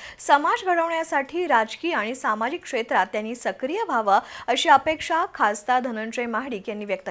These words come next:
केली. कर्वे तालुक्यातील नागाव इथं मुख्याध्यापक रंगराव तोरसकर यांच्या सेवानिवृत्तीपर समारंभात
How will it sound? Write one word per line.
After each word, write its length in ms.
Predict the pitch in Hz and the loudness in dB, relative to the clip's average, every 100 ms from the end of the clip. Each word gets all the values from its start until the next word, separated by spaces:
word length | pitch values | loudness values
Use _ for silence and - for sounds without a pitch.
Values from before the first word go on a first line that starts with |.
| 180 | -6
केली. 200 | 190 190 - - - - | -4 -6 -8 -20 -10 0
कर्वे 280 | 285 285 370 | 0 2 0
तालुक्यातील 600 | 381 339 330 330 359 359 | 0 0 -2 -4 -2 -2
नागाव 420 | 269 220 240 285 | 2 2 2 -2
इथं 300 | 285 294 311 | -4 -6 -6
मुख्याध्यापक 800 | 269 - 262 262 262 269 294 240 | -6 -6 -4 -2 -4 -4 -4 -2
रंगराव 400 | 220 208 220 247 | -2 -2 -2 -2
तोरसकर 440 | 233 208 233 - 269 | -4 -6 -6 -6 -4
यांच्या 460 | 226 214 233 247 | -4 -6 -4 -4
सेवानिवृत्तीपर 1000 | 262 262 214 247 330 302 285 285 302 269 | -4 -4 -2 -2 -4 -6 -6 -8 -4 -2
समारंभात 640 | 277 269 202 190 220 220 | -2 -2 -2 -2 -2 -2